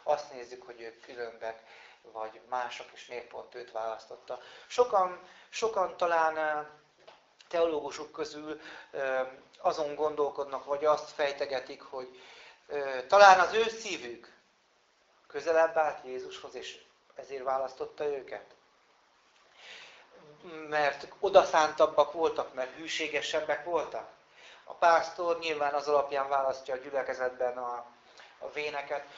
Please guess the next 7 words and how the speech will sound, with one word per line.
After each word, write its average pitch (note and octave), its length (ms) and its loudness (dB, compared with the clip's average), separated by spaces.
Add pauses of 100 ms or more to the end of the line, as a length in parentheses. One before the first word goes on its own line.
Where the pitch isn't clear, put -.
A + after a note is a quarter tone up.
(140)
aki B2+ 240 -12
hűséges, D3 760 -10
aki - 260 -14
odaszánt, C#3+ 680 -2
aki B2+ 320 -10
elhívott, D3+ 840 0 (400)
és D3 380 -6